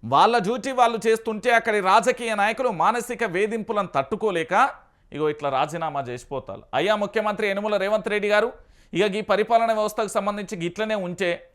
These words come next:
అయ్యా సీఎస్ శాంతికుమారి గారు, మీ పరిపాలన వ్యవస్థలో ప్రభుత్వ అధికారులకి రక్షణ లేకపోతే, ప్రభుత్వ అధికారులకు సంబంధించి ఇట్లా ఈ వేధింపులకు గురి చేస్తే వీళ్ళు ఏం చేయాలి, ఏడికి పోయి చెప్పుకోవాలి, వీళ్ళ బాధ ఏంది, వీళ్ళ కన్నీళ్ళు ఏంది, వీళ్ళ గోస ఏంది?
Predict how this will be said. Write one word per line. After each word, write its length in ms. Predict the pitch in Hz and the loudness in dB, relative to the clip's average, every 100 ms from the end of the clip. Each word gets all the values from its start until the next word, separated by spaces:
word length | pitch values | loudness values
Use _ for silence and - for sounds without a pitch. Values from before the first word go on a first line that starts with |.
| _ 147 | _ -2
అయ్యా 260 | 190 226 | 4 4
సీఎస్ 420 | 226 220 220 220 | 4 0 -2 -2
శాంతికుమారి 640 | 180 175 214 233 226 220 220 | -2 0 0 -2 0 2 4
గారు, 240 | 202 131 - _ _ - | 2 0 -8 _ _ -12
మీ 180 | 123 202 | -6 -4
పరిపాలన 520 | 208 202 220 233 226 | 0 0 4 4 4
వ్యవస్థలో 500 | 220 220 214 220 220 | 2 0 0 0 0
ప్రభుత్వ 440 | 220 175 190 226 233 | 0 -2 -2 2 4
అధికారులకి 540 | 202 214 226 214 220 | 4 2 2 2 0
రక్షణ 340 | 185 - 214 | -2 -2 -6
లేకపోతే, 680 | 208 190 190 190 185 185 175 - _ - | -4 -4 -6 -6 -6 -6 -8 -12 _ 0
ప్రభుత్వ 320 | 175 240 247 | 2 2 4
అధికారులకు 480 | 208 214 226 220 - | 4 4 2 2 2
సంబంధించి 480 | 208 208 214 202 208 | 0 0 -4 -2 -2
ఇట్లా 280 | 202 208 | 4 2
ఈ 220 | 165 160 170 | 4 0 -2
వేధింపులకు 640 | 143 220 226 220 226 185 | 0 0 0 -2 -2 0
గురి 220 | 165 202 202 | 0 -2 -2
చేస్తే 360 | 180 170 165 - _ 139 | -2 -2 -2 -6 _ -6
వీళ్ళు 260 | 160 202 | -4 -2
ఏం 340 | 180 156 220 208 | -2 -2 -2 -2
చేయాలి, 560 | 190 175 151 156 185 | 2 4 4 2 -2
ఏడికి 260 | 156 214 226 | -2 -4 0
పోయి 180 | 208 175 | -2 0
చెప్పుకోవాలి, 540 | 156 - 156 151 175 | -2 -2 0 2 2
వీళ్ళ 240 | 180 175 | 0 0
బాధ 320 | 151 151 196 196 | 2 4 4 2
ఏంది, 280 | 175 160 | -4 -4
వీళ్ళ 180 | 175 170 | -4 -4
కన్నీళ్ళు 460 | 160 - 196 214 185 | -2 -4 -4 -4 -4
ఏంది, 200 | 165 180 | -4 -4
వీళ్ళ 200 | 190 175 | -2 -2
గోస 340 | 123 180 185 | -2 -6 -6
ఏంది? 240 | 170 170 | -8 -10